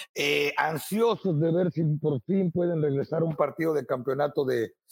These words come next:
de conferen-, de conferencia, por un lado, y por otro lado, la mejor cobertura también desde el Levi's Stadium la tendremos a partir de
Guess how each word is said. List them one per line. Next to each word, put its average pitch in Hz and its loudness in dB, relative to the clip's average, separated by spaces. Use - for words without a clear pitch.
de 120 -2
conferen-, 135 -2
de 117 0
conferencia, 156 -2
por 139 0
un 160 -2
lado, 180 2
y 196 0
por 180 0
otro 190 -2
lado, 202 2
la 202 2
mejor 175 -2
cobertura 170 0
también 175 0
desde 139 0
el 135 0
Levi's 151 0
Stadium 175 -2
la 135 0
tendremos 135 0
a 123 -2
partir 123 -2
de 127 0